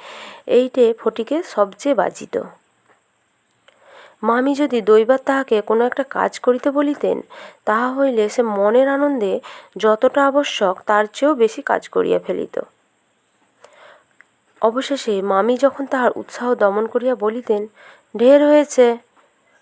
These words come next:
ঢের হয়েছে, ওতে আর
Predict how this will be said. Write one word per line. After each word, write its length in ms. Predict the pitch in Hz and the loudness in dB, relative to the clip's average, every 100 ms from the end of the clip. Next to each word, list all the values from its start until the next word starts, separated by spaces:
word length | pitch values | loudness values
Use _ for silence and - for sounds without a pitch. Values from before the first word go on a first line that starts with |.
| _ | _
ঢের 300 | 190 262 294 | 2 6 6
হয়েছে, 440 | 294 277 247 220 214 _ _ _ _ _ _ _ _ _ _ _ _ _ _ _ - - _ _ - - - | 8 6 4 -4 -8 _ _ _ _ _ _ _ _ _ _ _ _ _ _ _ -20 -20 _ _ -20 -20 -4
ওতে 500 | 240 269 302 269 247 - | 4 4 6 4 4 2
আর 240 | 202 247 | 2 0